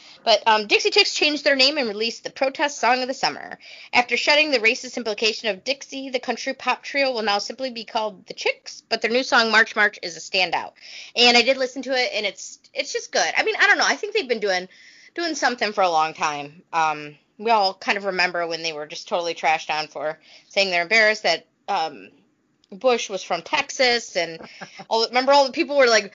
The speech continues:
Speaker 1: throwing the Dixie Chicks C Ds in the trash and burning them.
Speaker 2: <laughs>
Speaker 1: And,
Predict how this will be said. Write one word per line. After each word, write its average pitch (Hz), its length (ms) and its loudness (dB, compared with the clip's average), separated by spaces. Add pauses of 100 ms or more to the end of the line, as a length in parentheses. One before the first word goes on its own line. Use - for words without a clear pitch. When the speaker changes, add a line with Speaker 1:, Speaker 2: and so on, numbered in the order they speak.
(120)
Speaker 1:
throwing 262 380 4
the 262 60 -2
Dixie 226 360 0
Chicks 262 260 2
C 294 400 0
Ds 277 260 2
in 330 80 2
the 277 80 4
trash 196 420 2
and 208 100 -8
burning 185 240 2
them. 214 200 2
Speaker 2:
<laughs> 247 40 -14 (440)
Speaker 1:
And, 254 280 0